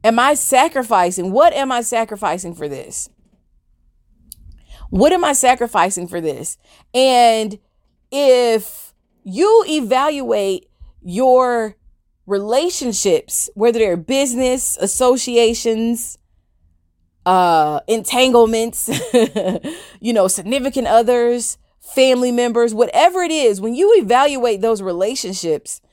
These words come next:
think about your mental health, think about your physical health, think about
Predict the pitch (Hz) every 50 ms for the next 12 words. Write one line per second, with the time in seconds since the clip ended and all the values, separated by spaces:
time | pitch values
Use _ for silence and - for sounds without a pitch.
0 | _ _ _ _ - - - 392 403 403 381 277 320 311 277 226 233 208 180 156
1 | 170 185 226 254 262 - 269 254 254 247 233 220 233 247 - - - _ _ _
2 | _ _ _ _ _ - 359 370 349 339 254 294 262 208 185 160 139 - - 240
3 | 254 233 233 202 240 226 233 233 220 202 220 269 277 - - _ _ _ _ _
4 | _ _ _ _ _ _ _ _ - 302 370 381 370 403 392 370 339 -